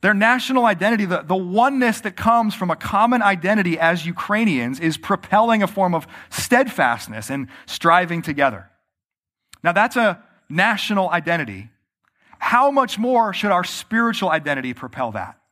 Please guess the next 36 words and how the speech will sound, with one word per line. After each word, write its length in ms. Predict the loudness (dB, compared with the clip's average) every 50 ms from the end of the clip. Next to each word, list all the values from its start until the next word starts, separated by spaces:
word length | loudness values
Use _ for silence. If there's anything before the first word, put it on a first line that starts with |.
| _ _ _ _ _ _ _ _ _ _ _ -4
And 80 | 0 0
that's 160 | 0 2 2
really 160 | 2 2 2
what 160 | 2 2 0
Paul's 300 | 0 0 0 0 0 0
getting 240 | 0 0 2 2 2
at 100 | 0 0
here. 140 | 0 0 0
He's 200 | 0 -2 -2 0
using 340 | 2 2 2 2 2 2 2
the 60 | 2
language 480 | 2 2 2 2 2 0 0 0 -2
of 80 | -2 -6
citizenship 800 | -4 -2 -2 -2 0 -2 -2 -4 -4 -2 0 0 0 0 0 -4 -12 -20 _ _
throughout 280 | -2 2 2 2 2 2
this 160 | -2 -4 0
letter, 240 | 2 2 2 2 0
but 120 | -2 -6
especially 360 | -6 -4 -2 -2 -2 -2 -2
at 60 | -2
the 60 | -2 0
end 100 | 0 0
of 80 | 0
verse, 240 | 0 0 -2 -2 -2
of 220 | 0 -2 -2 0
chapter 280 | 0 0 0 0 -2 -4
one. 460 | -2 0 2 2 2 0 -2 -6 -10 -14 -20 -20 -20 -20 -20 -18 -8 -2
And 80 | 0 2
he's 100 | 2 2
saying 300 | 2 2 2 4 2 2
Christians 480 | 2 2 2 2 2 2 2 0 2 2
are 120 | 0 0
citizens 680 | -2 -2 -2 0 0 0 0 0 0 -2 -2 -2 -2 -2
of 140 | -4 -6 -4
Jesus' 440 | -2 -2 -2 0 -2 -2 -4 -4 -4
kingdom. 440 | -2 0 0 2 0 0 -2 -4